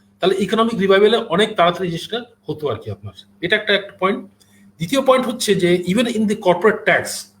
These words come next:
কর্পোরেট ট্যাক্সে যেটা করেছে গভর্নমেন্ট, যে আপনার তারা যে-, যেসব কোম্পানি, লিস্টেড কোম্পানি আছে, in fact all companies, my apology, তারা যেটা করেছে যে ব-, লিস্ট, লিস্ট, আনলিস্টেড কোম্পানি তারা ট্যাক্স কিছু কমিয়ে দিয়েছে,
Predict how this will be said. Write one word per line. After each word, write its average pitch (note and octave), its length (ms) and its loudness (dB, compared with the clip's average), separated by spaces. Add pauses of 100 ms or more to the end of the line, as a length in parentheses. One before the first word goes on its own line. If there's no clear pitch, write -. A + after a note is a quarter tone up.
(800)
কর্পোরেট A#3 360 2
ট্যাক্সে A#3+ 240 0
যেটা A#3 160 0
করেছে A3+ 360 2
গভর্নমেন্ট, E3 420 0 (520)
যে E3+ 160 0 (540)
আপনার E3+ 380 2 (160)
তারা F3 240 4 (920)
যে-, - 340 -16
যেসব F3 260 0 (120)
কোম্পানি, G3 360 2
লিস্টেড F3 420 -2
কোম্পানি E3+ 340 0
আছে, B2 200 -4
in D3+ 80 -8
fact G#3 140 -2 (100)
all G#3 200 6
companies, B2 360 -4
my B2+ 140 -4
apology, B2+ 360 -8 (580)
তারা E3+ 160 4
যেটা A3+ 160 2
করেছে A#3+ 340 2
যে A3 100 4
ব-, F#3+ 220 4 (440)
লিস্ট, F3 340 4
লিস্ট, F3 220 0 (100)
আনলিস্টেড G3+ 480 4
কোম্পানি A3 340 2
তারা G3+ 140 4
ট্যাক্স F3+ 300 0
কিছু F#3+ 200 -2
কমিয়ে D#3+ 280 -2
দিয়েছে, B2+ 340 -4